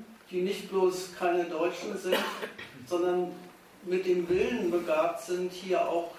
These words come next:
alles durcheinander zu bringen und gegen die Ordnung zu verstoßen. Es sind Kriminelle, Terroristen und Glaubenskrieger,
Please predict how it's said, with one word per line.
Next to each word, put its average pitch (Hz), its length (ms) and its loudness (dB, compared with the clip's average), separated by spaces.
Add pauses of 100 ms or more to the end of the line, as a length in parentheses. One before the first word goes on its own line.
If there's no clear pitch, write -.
alles 170 320 -2
durcheinander 175 640 2
zu 180 140 -2
bringen 165 320 -2
und 156 180 -2
gegen 165 260 0
die 160 120 -2
Ordnung 156 580 2 (280)
zu 175 100 2
verstoßen. 202 720 -2 (920)
Es 160 180 -2
sind 180 220 2
Kriminelle, 185 720 4 (220)
Terroristen 175 840 0 (440)
und 165 140 -2
Glaubenskrieger, 208 1000 0